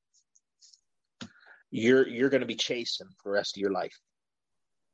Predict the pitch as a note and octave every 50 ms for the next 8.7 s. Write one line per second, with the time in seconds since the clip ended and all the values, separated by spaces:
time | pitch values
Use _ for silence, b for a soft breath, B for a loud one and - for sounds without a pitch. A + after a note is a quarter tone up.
0 | _ _ _ _ _ _ _ _ _ _ _ _ _ _ _ _ _ _ _ -
1 | _ - - _ _ _ _ _ _ _ - G#2 G#2 G2+ - - b b b b
2 | b b b b _ - A#2+ A#2+ - - - C#3 B2+ G#2+ G#2 G2 - A#2+ C3 C3
3 | B2+ B2+ C3 B2 A#2+ A2+ G#2+ G#2 G#2+ A2 A2+ A2+ G#2+ G2+ E2+ E2+ - _ _ _
4 | _ _ _ _ _ - G#2 F#2+ - - A2 A#2+ A#2 A#2+ B2 B2+ B2 - - -
5 | - B2+ B2+ C3 - - A2+ A2+ A#2+ A#2+ A#2+ A#2 A2+ - _ _ _ _ - -
6 | - - C3+ - - C#3 A#2+ - - D#3 C#3 C#3 C3+ - - D3+ D3 D3 - -
7 | D#3 E3 - - E3 D#3+ D#3+ D#3 _ _ b b b b b b _ _ _ A#2
8 | B2 C3 C3+ C3+ C3+ C3 C3 C3 B2 A2+ G#2+ G2 F2